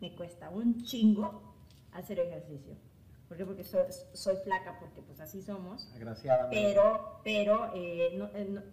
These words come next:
Speaker 1: no tiene que ver el ejercicio nada más para verte bien, sino lo que, lo que hace en tu,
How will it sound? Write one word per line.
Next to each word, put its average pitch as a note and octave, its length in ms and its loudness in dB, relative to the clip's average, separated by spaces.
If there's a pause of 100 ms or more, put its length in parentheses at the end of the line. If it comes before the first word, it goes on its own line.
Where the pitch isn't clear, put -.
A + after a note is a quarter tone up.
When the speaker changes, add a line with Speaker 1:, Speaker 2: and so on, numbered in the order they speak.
(200)
Speaker 1:
no G#3+ 180 10
tiene A#3 220 -6
que F#3 140 -10
ver F#3 280 4
el - 60 -8
ejercicio F3 480 -14
nada E3 160 -12
más E3 140 -14
para D#3 220 -12
verte D#3 280 -14
bien, D#3 260 -12 (380)
sino F#3 300 -8
lo F3 160 -10
que, F3+ 100 -12 (220)
lo F3 160 -10
que F#3 120 -10
hace F#3 280 -8
en F3 160 -14
tu, D#3 260 -14